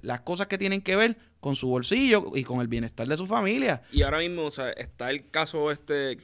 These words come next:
Speaker 2: que es bien triste de la muchacha que mataron en,
Speaker 1: Ujú.
Speaker 2: en el puerto. Y todo el mundo está viendo estos,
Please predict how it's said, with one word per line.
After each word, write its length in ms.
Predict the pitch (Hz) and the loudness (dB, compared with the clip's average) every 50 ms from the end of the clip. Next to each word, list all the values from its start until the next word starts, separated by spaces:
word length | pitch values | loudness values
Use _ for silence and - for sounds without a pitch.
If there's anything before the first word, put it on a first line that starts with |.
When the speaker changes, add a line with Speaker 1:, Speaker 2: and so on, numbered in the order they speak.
| - - - | -16 -8 -4
Speaker 2:
que 100 | - 120 | -4 -4
es 120 | 127 131 | -2 -2
bien 280 | 139 139 143 139 135 - | 0 0 0 0 -2 -6
triste 380 | - 135 131 123 - - 113 | -6 -6 -6 -6 -6 -8 -6
de 80 | 113 110 | -6 -6
la 80 | 107 | -6
muchacha 260 | 107 104 104 - - 123 | -8 -8 -10 -8 -8 -4
que 60 | 127 | -4
mataron 380 | 127 123 120 127 127 123 123 | -2 0 0 0 0 -2 -2
en, 720 | 123 120 120 117 117 117 113 113 135 135 135 147 151 170 226 | -4 -4 -4 -4 -4 -6 -8 -8 -8 -8 -6 -6 -8 -8 -8
Speaker 1:
Ujú. 80 | 233 233 _ | -12 -12 _
Speaker 2:
en 180 | - 120 117 117 | -6 -4 -2 -2
el 100 | 117 117 | -4 -4
puerto. 500 | - 127 127 123 120 - - 101 98 - _ _ _ _ _ _ _ _ _ _ _ _ _ _ _ _ _ - | -4 -2 -2 -2 -2 -4 -8 -10 -10 -10 _ _ _ _ _ _ _ _ _ _ _ _ _ _ _ _ _ -10
Y 120 | 135 127 | -6 -4
todo 100 | 123 135 | -2 -2
el 60 | 143 | 0
mundo 160 | 156 165 165 | 0 0 0
está 220 | 160 - - 165 160 | 0 0 0 0 0
viendo 320 | 151 147 151 151 156 156 | 0 0 -2 -2 -2 -2
estos, 180 | 156 156 160 | -2 -4 -8